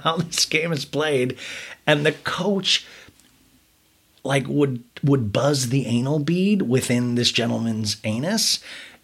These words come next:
and it would then, like, tell him if he was making a right move or a wrong move. And then there's all these examples of this kid that he is potentially done everything to cheat so many times throughout his career. He's only nineteen.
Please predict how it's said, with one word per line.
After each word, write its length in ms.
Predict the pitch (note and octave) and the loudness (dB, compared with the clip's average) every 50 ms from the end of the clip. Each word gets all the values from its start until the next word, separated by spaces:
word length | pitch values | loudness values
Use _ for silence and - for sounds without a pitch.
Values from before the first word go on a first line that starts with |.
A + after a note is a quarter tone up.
| _ _ | _ _
and 160 | C3 C3 C3 | 2 2 4
it 160 | C3 B2+ A2+ A#2 | 2 2 2 2
would 220 | B2 A#2+ A#2 A2 | 0 0 2 2
then, 220 | A#2+ A#2 A#2 A#2 | 2 2 2 2
like, 360 | A2+ A#2 A2 G#2+ G2 - - - _ _ _ _ - - _ _ _ - - | 0 0 -2 -2 -4 -8 -16 -20 _ _ _ _ -20 -20 _ _ _ -4 0
tell 240 | - - B2+ A#2 G#2+ | 2 4 4 4 4
him 160 | A2+ A2+ A2 | 2 2 0
if 100 | G#2+ G2+ | 0 -2
he 80 | A#2 | -2
was 180 | G#2 G#2+ G#2+ G2+ | -2 -2 -2 -2
making 300 | A2 G#2+ G2+ G2+ A2 G#2 | -2 -2 -4 -4 -4 -4
a 100 | G2 G2 | -4 -4
right 300 | F#2 G2 G2 G#2 G#2+ - | -4 -2 -2 -2 -2 0
move 260 | A#2 A#2 A2+ A2 A2 | 2 2 2 2 2
or 140 | A2+ G#2 G2+ | 0 -2 -2
a 100 | F#2+ F2+ | -4 -6
wrong 340 | E2+ F2+ F#2 F2+ F2+ G2 A2+ | -8 -6 -6 -6 -4 -2 0
move. 420 | B2 D3+ F3 G#3+ B3 B3 A#3+ - - _ _ _ _ _ _ _ _ _ _ _ _ _ _ _ _ _ _ _ _ _ _ - - - | 2 2 4 2 2 0 0 -4 -12 _ _ _ _ _ _ _ _ _ _ _ _ _ _ _ _ _ _ _ _ _ _ -20 -12 -6
And 220 | - C3+ C3+ C3+ C3+ | -4 -2 -2 0 0
then 100 | C#3 D3 | -2 0
there's 180 | D3+ D3 B2 | 0 0 0
all 120 | B2+ B2+ B2+ | 0 0 0
these 200 | C3 B2+ A#2+ - | 0 0 2 2
examples 460 | - B2+ C3+ D#3+ G3+ A3+ G#3 F3 C3+ | 2 2 0 0 0 0 0 0 0
of 100 | C3+ A2+ | 0 -2
this 160 | A#2 B2 - | 0 -2 -2
kid 440 | - - - D#4 E4 D4 A#3+ E3+ - - - - - - _ | -2 -2 -2 0 2 2 0 0 -2 -6 -12 -12 -14 -12 _
that 140 | - B2+ B2 | 0 0 2
he 260 | - - D#3 D#3 D3+ | 4 2 2 2 2
is 240 | C#3+ - C3 B2+ A2+ | 2 2 0 0 0
potentially 500 | - - C3+ C3 B2 - A#2+ A#2 A#2 A#2 | 0 0 0 0 0 0 -2 -2 -2 -2
done 320 | A2 G#2 A2 A2+ A2+ G#2+ - _ | -2 -2 -4 -6 -6 -8 -4 _
everything 500 | B2 B2 B2+ C#3 D#3+ D3+ C3+ - A#2+ A#2 | 2 4 4 4 2 0 0 0 -2 -4
to 60 | A2 | -2
cheat 340 | G2+ - - C3 A2 G#2+ - | 0 0 0 0 -2 -4 -2
so 280 | - - - C3+ B2+ B2+ | -2 0 0 0 0 0
many 160 | B2+ A#2+ A2 | -2 -4 -6
times 360 | - - A#2 A2 G#2+ G#2+ A2 | -6 -6 -6 -6 -6 -6 -8
throughout 460 | - - A#2+ A2+ G#2+ A2 A2 A2 G2+ | -6 -4 -4 -4 -4 -4 -6 -6 -6
his 160 | F#2 G#2 G2 | -6 -4 -4
career. 420 | - - - E3 E3+ C#3+ B2 A#2+ A#2 - - - - - - - | -4 -2 0 2 2 2 2 0 -2 -6 -12 -14 -14 -16 -14 -2
He's 120 | - C3 | 2 2
only 180 | C#3 B2 A#2 A2+ | 2 2 2 -2
nineteen. 640 | A2 G#2+ G#2+ G2+ - - F#3+ G3 D#3 C3 B2+ B2 A#2 | -4 -4 -4 0 2 4 4 4 2 0 -2 -4 -6